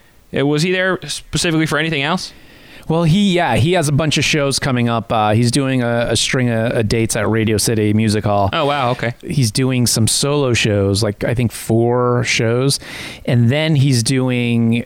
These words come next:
Speaker 2: shows with him and musical acts.
Speaker 1: Oh, wow.
Speaker 2: Uh, yeah, so he's got, like, Erykah Badu on, on one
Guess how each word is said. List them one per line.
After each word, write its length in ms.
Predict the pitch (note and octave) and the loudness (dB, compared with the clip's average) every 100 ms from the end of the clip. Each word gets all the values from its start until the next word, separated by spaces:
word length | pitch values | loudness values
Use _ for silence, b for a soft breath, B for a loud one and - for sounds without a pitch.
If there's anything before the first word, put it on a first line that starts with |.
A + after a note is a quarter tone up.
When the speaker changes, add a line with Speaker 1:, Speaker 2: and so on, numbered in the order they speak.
| - | -6
Speaker 2:
shows 800 | - - C3+ B2 A#2+ A2 A#2+ - - - | -4 -2 0 2 2 0 -2 -6 -8 -4
with 180 | C3 - | -2 0
him 420 | D3 C#3+ C#3+ C#3+ | 0 0 2 2
and 400 | - A#2+ A2 A2 | 2 2 4 4
musical 420 | F#3 A3 A2+ F#2 | 2 2 0 0
acts. 420 | E2 F2 - - - B B B B B | -2 -6 -6 -8 -8 B B B B B
Speaker 1:
Oh, 160 | D3+ C3+ | -4 -2
wow. 640 | A#2+ A#2+ A#2 A2 A2+ B2 | 0 0 2 2 2 0
Speaker 2:
Uh, 40 | - _ | -4 _
yeah, 520 | - E3 G3 B3+ E3+ - | 0 2 2 2 2 0
so 320 | - D#3 C3+ | 0 0 2
he's 220 | C3 A#2+ | 2 2
got, 340 | C3 C3 B2+ A#2+ | 0 0 0 0
like, 160 | A2 | 0
Erykah 360 | - B2+ A#2+ A#2 | 0 0 0 0
Badu 600 | G#2+ G#2 C3 C3 B2+ C3 | 2 2 2 2 2 2
on, 440 | A2+ A2+ A#2 A#2+ | 2 2 2 0
on 720 | - A#2 A#2 A#2 A#2 A#2 A2+ A2+ | -2 -2 0 0 2 2 2 2
one 580 | A2+ A#2 A2+ A2+ B2 | 2 2 2 2 0